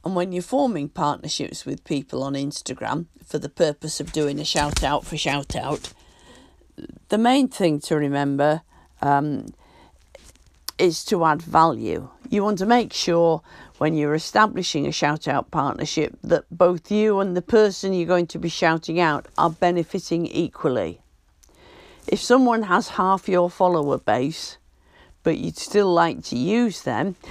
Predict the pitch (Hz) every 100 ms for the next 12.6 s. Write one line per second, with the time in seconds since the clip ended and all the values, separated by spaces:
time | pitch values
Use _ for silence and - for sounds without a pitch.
0 | - - - 202 196 175 - - - _
1 | _ - 240 233 165 170 - 170 175 165
2 | - 208 185 202 170 165 180 170 170 180
3 | - - 180 180 180 180 - - - -
4 | 175 - 190 196 180 185 170 190 185 -
5 | 196 233 202 156 - _ _ _ _ _
6 | - _ _ _ _ _ _ _ - 185
7 | 170 170 - 226 170 185 165 160 - _
8 | _ - 208 208 - 160 151 151 147 143
9 | 147 131 143 180 175 151 160 170 156 -
10 | 220 214 170 156 151 135 147 - 151 160
11 | 180 202 - - - _ - 175 190 185
12 | 190 190 196 175 180